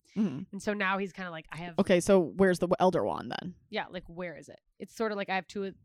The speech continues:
Speaker 2: two of the puzzle pieces." And he kinda comes to the conclusion that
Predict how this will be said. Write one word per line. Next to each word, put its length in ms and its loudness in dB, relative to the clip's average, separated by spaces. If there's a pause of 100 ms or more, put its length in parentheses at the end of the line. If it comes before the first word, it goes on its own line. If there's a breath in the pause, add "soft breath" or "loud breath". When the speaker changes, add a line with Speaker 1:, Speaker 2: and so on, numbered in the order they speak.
Speaker 2:
two 100 -10
of 60 -10
the 80 -14
puzzle 220 -12
pieces." 440 -20 (1900)
And 120 -6
he 60 -6
kinda 240 -2
comes 220 -6
to 60 -16
the 60 -8
conclusion 420 -8
that 120 -10